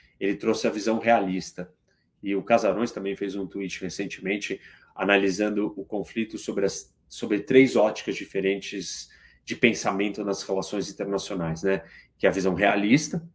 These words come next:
que é uma das que eu mais acredito e mais sigo e mais falo aqui pra vocês,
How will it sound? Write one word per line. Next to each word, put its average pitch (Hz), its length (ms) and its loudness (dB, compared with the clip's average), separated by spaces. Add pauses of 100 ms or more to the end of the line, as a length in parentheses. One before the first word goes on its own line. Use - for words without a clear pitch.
(540)
que 98 140 0
é 90 40 4
uma 92 300 0
das 90 240 -4
que - 160 -4
eu 92 480 0
mais 98 220 0
acredito 101 580 -4
e 92 40 -4
mais 95 280 -2
sigo 101 420 -2
e 92 40 0
mais 95 280 0
falo 107 360 4
aqui - 160 -6
pra - 140 -6
vocês, 104 680 0